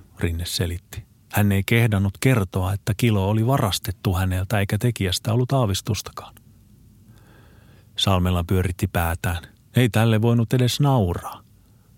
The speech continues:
"Mulle ollaan kyllä velkaakin", Rinne sanoi. "Paljonko?" "Ei sillä ole merkitystä", Rinne sanoi nolona. Raha oli ulkona joitakin satasia, mutta niiden perintä olisi vaikea.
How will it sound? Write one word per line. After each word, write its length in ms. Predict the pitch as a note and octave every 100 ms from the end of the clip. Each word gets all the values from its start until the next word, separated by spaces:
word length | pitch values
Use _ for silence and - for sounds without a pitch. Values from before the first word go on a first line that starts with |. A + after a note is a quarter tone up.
| _ _ - - _ - - -
"Mulle 220 | G2 G2+
ollaan 300 | G2 G2 F#2
kyllä 220 | F#2 A2 G#2+
velkaakin", 640 | A#2+ A2+ - E2 E2 F2+ - - - - - -
Rinne 280 | F2+ E2 E2
sanoi. 320 | - F2+ F2 - _ - _ _ _ _ -
"Paljonko?" 480 | D#3 G2+ E2+ - - _ _ _ - - - - - - -
"Ei 100 | G2
sillä 240 | G2 G#2+ G#2+
ole 120 | A2
merkitystä", 720 | A2 G#2 G2 F#2+ F#2+ - F#2+ - - -
Rinne 260 | F#2 F2+ E2
sanoi 380 | - F#2 F2+
nolona. 360 | F2+ F2 F2+ F2 - - _ - _ -
Raha 300 | A2 A2 G2+
oli 140 | G2+
ulkona 440 | A#2 B2 A2 A2 G#2+
joitakin 480 | A#2 A#2 G#2+ -
satasia, 600 | G2+ B2 - G2+ - G2
mutta 280 | F#2 F#2+ G#2+
niiden 300 | G2+ F#2+ F#2
perintä 380 | A#2+ G#2+ G#2 G#2
olisi 320 | G#2 G#2 A2
vaikea. 440 | F#2+ F2 - F2